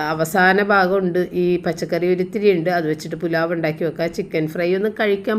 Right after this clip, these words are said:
പാടില്ല ആൾക്ക്, എങ്കിലും പോകാൻ നിൽക്കണല്ലേ" എന്ന് വിചാരിച്ചിട്ട് ഞാനൊരു ചിക്കൻ ഫ്രൈ കൂടിയിട്ട് ഉണ്ടാക്കാനായിട്ട് അപ്പോൾ, ആ, ഉച്ചക്ക്, അതായത് ചായയുടെ സമയത്താണ് ചെയ്യുന്നത് കേട്ടോ. അപ്പോൾ റിച്ചാർഡ് വരാനായിട്ട്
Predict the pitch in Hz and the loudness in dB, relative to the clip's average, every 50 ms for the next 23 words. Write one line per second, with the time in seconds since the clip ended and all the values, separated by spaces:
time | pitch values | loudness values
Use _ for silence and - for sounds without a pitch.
0 | 214 247 226 208 202 208 214 214 196 190 170 165 170 190 190 180 170 175 180 185 | 0 0 0 0 0 0 0 0 0 0 0 0 0 -2 -2 -2 0 0 -2 -2
1 | 185 208 190 180 180 180 185 190 196 185 190 185 180 180 185 180 180 180 180 - | -2 -2 -2 0 0 0 0 0 -2 -2 -2 -2 -2 0 0 0 0 -2 -4 -8
2 | - - - - - - - 190 185 190 202 208 208 202 185 180 160 160 156 156 | -12 -18 -20 -20 -12 -4 0 0 2 4 4 4 4 4 2 2 2 0 -2 -2
3 | 160 170 156 156 196 226 247 226 196 165 165 170 165 165 175 170 - 214 - - | -4 -6 -4 -2 -2 -2 -2 -2 -2 0 0 0 -2 -2 -4 -6 -8 -8 -6 -4
4 | 233 208 202 202 214 196 175 170 165 175 180 160 156 151 151 160 208 220 233 220 | -4 -4 -4 -4 -2 -2 0 0 0 -2 -2 -2 -2 -2 -2 0 0 0 0 0
5 | 180 170 160 156 156 151 - 165 156 165 165 165 160 156 185 180 165 165 170 180 | 0 -2 -2 -2 -2 -2 -2 -2 -2 -2 0 0 0 0 0 0 0 -2 -2 -2
6 | 175 185 190 185 - - - 214 180 165 165 160 160 160 156 156 156 175 180 170 | -2 -2 -4 -6 -12 -12 -8 -6 -6 -4 -4 -4 -4 -4 -6 -6 -4 -4 -4 -4
7 | 175 - 180 180 180 208 190 185 190 - - - 233 175 151 175 180 175 175 175 | -2 -4 -4 -2 0 -2 -2 -2 -4 -8 -12 -10 -8 -8 -4 -4 -2 0 0 0
8 | 175 170 185 202 202 196 - 208 190 185 180 180 180 180 185 185 214 190 185 170 | 0 0 0 -2 0 0 0 2 2 2 2 2 0 0 -2 -2 -2 -2 -2 -2
9 | 160 160 160 156 165 190 185 - 240 202 180 160 156 147 135 156 160 170 165 160 | -4 -4 -4 -2 -2 -2 -2 0 2 2 2 2 2 0 -2 -2 -2 -2 -2 -2
10 | 135 - - - - - - - - - - - 165 196 196 190 196 220 202 196 | -4 -6 -10 -16 -20 -20 -20 -20 -20 -8 -6 0 2 2 2 2 2 0 0 2
11 | 208 214 214 202 202 196 202 196 190 247 | 2 2 2 2 2 0 0 0 0 -2